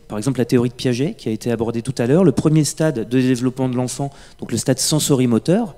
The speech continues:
l'enfant va découvrir son environnement par ses sens et ses actions,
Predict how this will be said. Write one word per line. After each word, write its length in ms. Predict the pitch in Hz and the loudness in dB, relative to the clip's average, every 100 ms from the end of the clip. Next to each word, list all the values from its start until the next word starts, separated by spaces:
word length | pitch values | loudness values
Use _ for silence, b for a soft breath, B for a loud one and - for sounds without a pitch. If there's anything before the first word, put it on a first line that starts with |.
| b b - | b b -10
l'enfant 300 | 107 104 143 | -8 -4 -4
va 160 | 123 | -4
découvrir 600 | 113 147 170 147 160 143 | -4 -4 -2 0 0 0
son 200 | - 135 | -2 -4
environnement 420 | 127 120 127 127 127 | -4 -2 0 -2 -4
par 160 | 113 | -8
ses 140 | - 110 | -8 -8
sens 260 | 135 123 | -8 -8
et 40 | 120 | -8
ses 200 | 104 95 | -10 -10
actions, 320 | - - | -10 -8